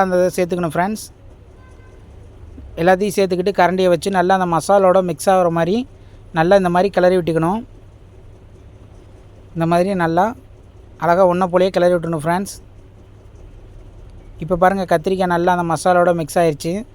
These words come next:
தேவையான அளவு இந்த மாதிரி தூள் உப்பு சேர்த்துக்கலாம், ஃப்ரெண்ட்ஸ். இந்த மாதிரி நல்லா சேர்த்துட்டு தூ-, உப்பு வந்து நல்லா மிக்ஸ் ஆகுற மாதிரி நல்லா கிளறி விட்டுக்கணும். நல்லா பாருங்க, அந்த எண்ணெயிலே நல்லா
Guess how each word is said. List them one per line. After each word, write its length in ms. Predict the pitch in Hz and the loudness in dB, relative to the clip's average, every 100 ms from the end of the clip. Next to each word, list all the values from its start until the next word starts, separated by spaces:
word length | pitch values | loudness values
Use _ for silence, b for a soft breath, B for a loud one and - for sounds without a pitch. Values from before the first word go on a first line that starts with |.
| b b b b 185 | b b b b 2
தேவையான 380 | 196 202 196 185 | 4 4 0 2
அளவு 200 | 190 196 | 2 2
இந்த 120 | 185 | -2
மாதிரி 160 | 180 180 180 | -2 -2 0
தூள் 160 | 202 | -2
உப்பு 120 | 185 165 | -2 -4
சேர்த்துக்கலாம், 380 | 175 170 170 147 | -4 -2 -2 -2
ஃப்ரெண்ட்ஸ். 280 | 170 208 - - - - - - - - - - - - - - - - - - | -4 -4 -10 -18 -20 -20 -20 -20 -20 -20 -20 -20 -20 -20 -20 -20 -20 -20 -20 -14
இந்த 100 | 165 175 | -6 -2
மாதிரி 120 | 185 | 0
நல்லா 180 | 175 190 180 | 2 2 2
சேர்த்துட்டு 320 | 180 180 175 208 202 | 0 -2 -2 -2 0
தூ-, 80 | 202 190 185 | 2 2 0
உப்பு 160 | 160 233 202 | -2 -2 0
வந்து 140 | 190 185 | 0 -2
நல்லா 140 | 180 180 | -2 -2
மிக்ஸ் 180 | 160 - | -2 0
ஆகுற 160 | 185 170 | 2 2
மாதிரி 140 | 165 185 | 0 -2
நல்லா 160 | 185 180 180 | 0 0 2
கிளறி 180 | 180 175 | 0 0
விட்டுக்கணும். 400 | 160 165 185 233 - - - - - - - - - - - | -2 -4 -6 -8 -14 -20 -20 -20 -20 -20 -20 -20 -20 -20 -8
நல்லா 160 | 160 185 185 | -2 0 2
பாருங்க, 220 | 185 185 | 0 0
அந்த 100 | 175 170 | -2 -2
எண்ணெயிலே 300 | 180 185 185 175 | 0 2 2 2
நல்லா 180 | 175 | 0